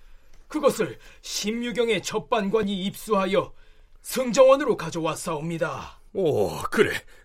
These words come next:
Speaker 2: 잘 되었구나. 어디 대체 뭘 했었는지 구경이나 해봐야겠다. 가져오라.
Speaker 1: 예, 전하.
Speaker 2: 음, 총병 유정에 의하면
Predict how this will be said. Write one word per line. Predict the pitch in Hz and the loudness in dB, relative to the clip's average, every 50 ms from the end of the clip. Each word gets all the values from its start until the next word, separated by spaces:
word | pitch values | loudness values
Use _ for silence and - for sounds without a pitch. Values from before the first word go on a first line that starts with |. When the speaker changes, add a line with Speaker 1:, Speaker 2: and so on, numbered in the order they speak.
| - | -8
Speaker 2:
잘 | - - - 220 175 156 | -4 2 2 2 2 2
되었구나. | 190 135 110 - - 95 - - - - - - - - - - - - - - - - - - - | 0 0 0 -4 -8 -12 -12 -12 -14 -16 -18 -20 -20 -20 -20 -20 -20 -20 -20 -20 -20 -20 -20 -8 -2
어디 | 139 131 110 95 - | 0 0 0 0 -2
대체 | - 110 101 - - - | -4 -4 -2 -4 -4 -6
뭘 | 101 107 131 131 135 135 | -4 -2 0 0 2 2
했었는지 | 131 - - 147 131 123 - - | 2 0 0 -2 -2 -2 -6 -8
구경이나 | - - 175 180 165 170 180 185 196 175 | -6 -2 0 0 2 2 2 2 2 0
해봐야겠다. | 135 - 104 80 82 80 69 - - - - - - - - - - - - - - - - - - | -2 -4 -6 -10 -10 -10 -10 -14 -16 -14 -14 -16 -16 -16 -20 -20 -20 -20 -20 -20 -20 -20 -20 -16 -8
가져오라. | - 127 127 135 156 160 170 160 - - - - - - - - - - - - - - - - - - - 123 139 | -4 -4 0 2 2 4 4 2 2 0 -6 -14 -20 -20 -20 -20 -20 -20 -20 -20 -20 -20 -20 -20 -20 -20 -18 -12 -8
Speaker 1:
예, | 165 175 202 233 247 254 254 226 | -6 0 4 6 6 8 8 6
전하. | - - - 220 233 226 220 208 196 196 180 175 175 185 180 165 165 156 151 143 139 131 113 110 110 - - - - - - - - - - - - - - - - - - - - - - - | 4 2 0 0 2 2 2 4 2 2 2 2 2 2 2 2 2 0 0 0 0 -2 -4 -6 -12 -14 -16 -18 -20 -20 -20 -20 -20 -20 -20 -18 -18 -20 -20 -20 -20 -20 -20 -20 -20 -16 -12 -10
Speaker 2:
음, | - 85 78 76 73 71 71 69 - - - - - - - 69 - - - - - - - - - - - - - - - - - - - - - - - - - - - - - _ - - - - _ _ _ _ - 120 - - | -8 -6 -6 -6 -8 -8 -10 -10 -10 -10 -10 -10 -12 -12 -14 -14 -14 -12 -8 -6 -4 -2 0 0 -2 -2 -4 -16 -20 -20 -18 -16 -14 -12 -10 -12 -12 -12 -16 -20 -20 -20 -20 -20 -20 _ -20 -20 -20 -20 _ _ _ _ -14 -14 -12 -10
총병 | - - 160 156 143 139 127 120 127 120 117 117 127 | -6 -2 0 2 2 2 0 0 0 0 0 0 -2
유정에 | 131 127 120 123 117 113 | -2 0 0 0 0 0
의하면 | 113 113 110 110 113 110 107 110 107 107 101 92 | 0 0 0 0 -2 -2 -2 -2 -2 -4 -4 -6